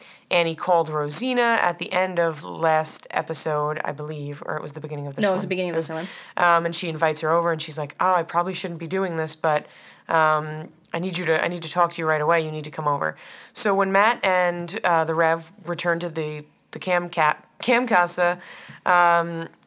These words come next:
Speaker 1: Rosina's sitting there, and they're like, "Oh, congratulations, Daddy," or something, like, they
Speaker 2: Yeah,
Speaker 1: say.
Speaker 2: you, "Welcome home, Daddy." <laughs>
Speaker 1: Yeah. Um, and basically, he's like, "Whoa, whoa, whoa, um,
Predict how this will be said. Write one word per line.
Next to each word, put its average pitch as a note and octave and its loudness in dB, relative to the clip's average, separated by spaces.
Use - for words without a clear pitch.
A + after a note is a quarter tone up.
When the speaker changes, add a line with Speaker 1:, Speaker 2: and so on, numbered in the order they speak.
Speaker 1:
Rosina's G3+ 2
sitting E3 0
there, E3 4
and E3 2
they're E3+ 2
like, D#3+ 2
"Oh, G#3 0
congratulations, G#3+ 2
Daddy," F#3 4
or F#3+ 2
something, - 2
like, E3 -2
they E3 -6
Speaker 2:
Yeah, G#3 4
Speaker 1:
say. G3+ -2
Speaker 2:
you, G3+ 0
"Welcome G#3+ 0
home, A3+ 2
Daddy." F3 2
<laughs> F#3 4
Speaker 1:
Yeah. D3+ 2
Um, E3+ 4
and E3+ 2
basically, F3 -2
he's E3+ -2
like, D#3 0
"Whoa, F#3+ 6
whoa, D#3+ 4
whoa, - 2
um, D3 4